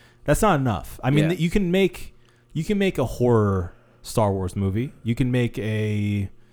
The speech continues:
Speaker 1: heist Star Wars movie. Like, you know, that's, that's what Solo was, really.
Speaker 2: Yeah.
Speaker 1: Uh, you know, you can do anything with that franchise, but I feel like if you're gonna do a new mainline trilogy,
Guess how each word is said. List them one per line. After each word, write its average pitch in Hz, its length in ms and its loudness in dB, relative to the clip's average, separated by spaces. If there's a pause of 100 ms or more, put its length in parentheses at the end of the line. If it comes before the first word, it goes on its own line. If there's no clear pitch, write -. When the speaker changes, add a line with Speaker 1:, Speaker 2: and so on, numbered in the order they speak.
(720)
Speaker 1:
heist - 520 0
Star 98 240 0
Wars 92 220 -4
movie. 78 460 -4
Like, 85 260 -6
you 92 80 -6
know, 101 140 0
that's, 98 200 -4
that's - 240 -2
what 113 300 2
Solo 165 360 4
was, 76 360 -10
really. 95 180 -2
Speaker 2:
Yeah. 92 220 -6 (480)
Speaker 1:
Uh, 95 680 0
you 160 140 0
know, 131 80 -2
you 131 100 0
can 165 100 2
do 156 140 4
anything 135 480 -4
with 123 240 2
that 202 200 -8
franchise, 117 580 -4
but 117 100 0
I 117 60 0
feel 151 180 2
like 135 360 2
if - 120 0
you're 143 80 0
gonna 165 220 4
do 151 240 4
a 110 200 -2
new 117 560 2
mainline 113 1200 0
trilogy, 87 800 -2